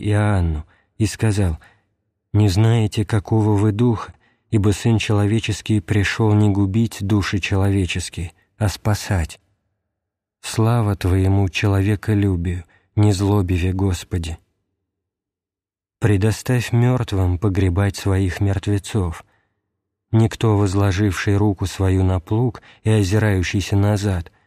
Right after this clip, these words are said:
неблагонадёжен для Царствия Божия». Посему, братья, более и более старайтесь делать твёрдым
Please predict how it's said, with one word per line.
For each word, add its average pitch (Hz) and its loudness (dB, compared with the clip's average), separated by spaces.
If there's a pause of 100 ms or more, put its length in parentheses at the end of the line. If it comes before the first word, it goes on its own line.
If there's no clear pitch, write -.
(400)
неблагонадёжен 107 2
для 90 0
Царствия 92 -2
Божия». 92 -4 (1900)
Посему, 117 2
братья, 101 0
более 107 2
и - 2
более 113 0
старайтесь 110 -2
делать 107 0
твёрдым 110 0